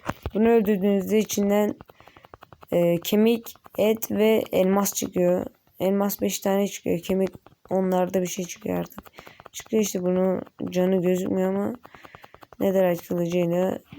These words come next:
öldürebilirsiniz yani. Neyse yani öyle açıklayacak bir şey yok. Yani abartı şekilde.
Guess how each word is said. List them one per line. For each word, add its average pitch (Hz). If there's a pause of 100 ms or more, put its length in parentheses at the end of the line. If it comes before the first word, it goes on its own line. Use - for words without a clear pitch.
(180)
öldürebilirsiniz 180
yani. 170 (1300)
Neyse 240
yani 175
öyle 180 (120)
açıklayacak 180
bir 175
şey 190
yok. 185 (1200)
Yani -
abartı 160
şekilde. 165